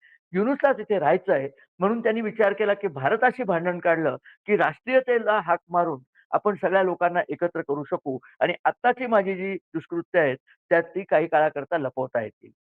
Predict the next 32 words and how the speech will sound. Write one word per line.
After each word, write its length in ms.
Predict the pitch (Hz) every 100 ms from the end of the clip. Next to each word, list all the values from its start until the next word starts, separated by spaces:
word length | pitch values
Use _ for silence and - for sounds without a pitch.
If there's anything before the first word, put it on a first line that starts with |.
| _ _ -
म्हणून 180 | 190 226
त्यांनी 260 | 202 170
हा 160 | 170 214
घाट 200 | 196 156
घातला. 380 | 120 - - - _ _ _ _
परंतु 300 | 196 208 233
हा 240 | 156 190 247
घाट 200 | 247 208 - _ 156
व-, 140 | 160 - -
वकारुज्जमानच्या 800 | 151 196 196 185 175 175 170 160
लक्षात 320 | 127 - 135 -
आल्यावरती 480 | 127 131 123 120 175
त्यांनी 300 | 151 139 156
याला 180 | 147 139 -
पूर्ण 160 | 143 143
मोडता 420 | 131 123 - 131
घातला 360 | 120 - 143 160 - - _
आणि 320 | - 147 175 190 _ _
त्याचे 280 | 143 147 175
जे, 320 | 151 180 180 180 _ -
अ, 100 | 131
अध्वर्यू 460 | 131 131 165 214 214
होते, 360 | 175 - 151 - _ _
हा 80 | 151
घाट 280 | 139 160 180
घालण्याचे 480 | 170 156 170 175 160
जे 140 | 170
बीजेपीचे, 760 | - 147 170 196 202 - 202 208 _ _ 139
बीजेपीचे 540 | 151 190 202 226 226
जे 120 | 214
डायरेक्टर 460 | 190 147 156 156 170
होते, 380 | 147 - 147